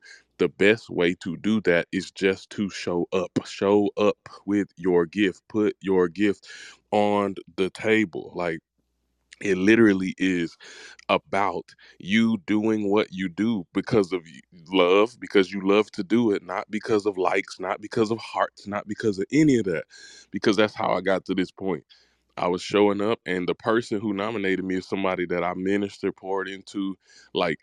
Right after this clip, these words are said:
years ago. And I just been chugging along, doing my thing, not knowing, I didn't even know this existed.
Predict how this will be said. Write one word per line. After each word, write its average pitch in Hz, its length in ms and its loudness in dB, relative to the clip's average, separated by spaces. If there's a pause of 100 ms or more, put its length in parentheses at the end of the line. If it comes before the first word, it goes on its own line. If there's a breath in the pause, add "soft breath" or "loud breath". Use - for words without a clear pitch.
years 95 360 -2
ago. - 360 -10 (640)
And 98 220 2
I 87 100 -2
just 90 240 -4
been 98 340 0
chugging 92 340 0
along, 98 460 -2
doing 90 300 -2
my 101 180 -2
thing, 98 460 0
not 92 220 -4
knowing, 92 340 -2
I 104 60 2
didn't 107 140 0
even 101 160 -4
know 104 140 -2
this 101 200 -10
existed. 92 680 -4